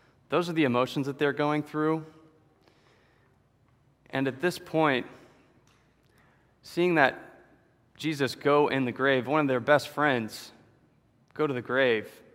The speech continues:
they don't know what to do. I would imagine they were all in one place, and all of a sudden, these women burst through the doors and say,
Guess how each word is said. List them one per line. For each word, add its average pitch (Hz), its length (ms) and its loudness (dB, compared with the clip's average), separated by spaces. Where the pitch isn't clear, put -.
they 143 100 -6
don't 165 100 0
know 139 60 2
what 131 180 0
to - 80 -16
do. 127 320 0
I 147 80 8
would 165 60 8
imagine 170 360 6
they 151 80 6
were 143 140 6
all 160 280 10
in 143 540 2
one 147 260 4
place, 165 720 2
and 143 340 2
all 156 120 8
of 151 80 4
a 139 60 2
sudden, 156 460 4
these 135 200 -2
women 151 300 4
burst 165 340 4
through 165 140 -2
the 131 80 -2
doors 131 680 2
and 131 120 -4
say, 143 340 4